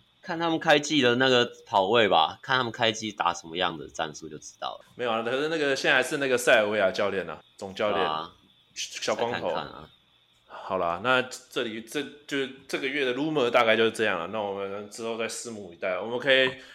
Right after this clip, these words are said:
Speaker 2: 来讨论二十八号的选秀，现在十九号。
Speaker 1: 还是要先
Speaker 2: 其-
Speaker 1: 讨论，先复盘一下我们T one的那个选秀啊。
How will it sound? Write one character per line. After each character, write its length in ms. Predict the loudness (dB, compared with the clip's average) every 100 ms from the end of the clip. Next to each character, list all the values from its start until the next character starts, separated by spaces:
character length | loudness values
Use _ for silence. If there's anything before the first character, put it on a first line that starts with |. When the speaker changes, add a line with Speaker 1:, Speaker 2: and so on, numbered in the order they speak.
| 0
Speaker 2:
来 140 | 4 6
讨 200 | 6 6
论 380 | 6 4 0 -8 -20 _ 4
二 120 | 4
十 160 | 4 6
八 220 | 8 10
号 160 | 8 8
的 40 |
选 240 | 2 -4
秀， 440 | 4 6 6 4 -14 _ -14
现 160 | -2 0
在 100 | 0
十 200 | -4 0
九 200 | 0 4
号。 440 | 4 2 -4 -20 _
Speaker 1:
还 120 | 0
是 100 | 6
要 120 | 6
先 220 | 6 4 2
Speaker 2:
其- 320 | -6 -8 -4
Speaker 1:
讨 200 | 4 6
论， 260 | 6 4 2
先 280 | 2 2 2
复 220 | -2 0
盘 220 | 2 2
一 20 |
下 160 | 4 2
我 60 |
们 120 | 2 -6
T 240 | -6 2
one 200 | 4 4
的 120 | 2
那 120 | -4 -2
个 80 | -2
选 300 | -2 -4 -2
秀 260 | 0 2
啊。 200 | 2 -2